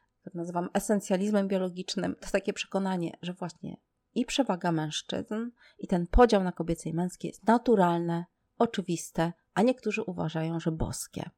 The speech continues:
Co to znaczy nie do zmiany? I wszystkie te trzy, na pewno trzy konstrukty kulturowe, te trzy przy-, typy przekonań, to było coś, z czym musiała się zmierzyć Helena, e, Szafran.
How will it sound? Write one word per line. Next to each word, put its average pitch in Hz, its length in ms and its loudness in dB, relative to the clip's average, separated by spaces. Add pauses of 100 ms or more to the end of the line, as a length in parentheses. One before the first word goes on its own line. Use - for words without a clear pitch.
(120)
Co 254 120 2
to 254 100 0
znaczy 240 320 2
nie 214 180 8
do 196 140 6
zmiany? 156 400 0 (480)
I 202 80 -2
wszystkie - 360 4
te 226 180 2 (140)
trzy, 185 460 6 (100)
na 233 160 6
pewno 170 520 6
trzy 240 580 0
konstrukty - 540 -4
kulturowe, 208 680 0
te 196 160 -6
trzy - 280 2
przy-, - 180 -8 (100)
typy 208 240 0
przekonań, 180 720 -4 (120)
to - 80 -8
było 196 160 4
coś, 240 240 2
z - 80 -12
czym 214 160 -2
musiała 175 400 -4
się 170 160 -10
zmierzyć 160 560 -6 (120)
Helena, 165 640 -6 (160)
e, 175 500 -6
Szafran. - 500 -6